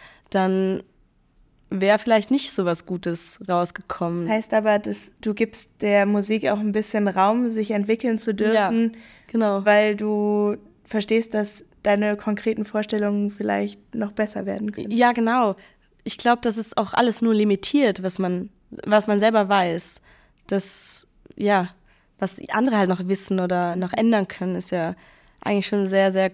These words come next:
Speaker 1: cool. Das ist halt wichtig, dass man bei der Kunst versucht, die nicht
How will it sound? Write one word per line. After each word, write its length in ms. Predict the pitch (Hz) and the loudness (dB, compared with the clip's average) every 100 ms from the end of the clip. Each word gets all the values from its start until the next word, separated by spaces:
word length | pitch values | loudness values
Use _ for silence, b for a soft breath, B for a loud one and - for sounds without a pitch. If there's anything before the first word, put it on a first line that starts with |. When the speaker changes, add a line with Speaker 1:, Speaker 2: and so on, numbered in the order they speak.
| - | -4
Speaker 1:
cool. 200 | 190 180 175 b b b b _ _ | -2 -2 -4 b b b b _ _
Das 220 | - 220 226 | 0 2 0
ist 140 | 202 | -2
halt 240 | 196 185 | 0 0
wichtig, 380 | 185 180 - 180 | 0 -2 -2 -6
dass 220 | - 180 | -4 -2
man 240 | 190 185 190 b b b b _ - | -2 -2 -4 b b b b _ -4
bei 80 | |
der 100 | 196 | -2
Kunst 540 | 185 - 240 269 269 - | -4 -2 2 2 0 -2
versucht, 540 | 226 196 226 226 - | -2 0 0 -2 -2
die 60 | 208 | 0
nicht 480 | 208 220 - - | 2 0 -2 -12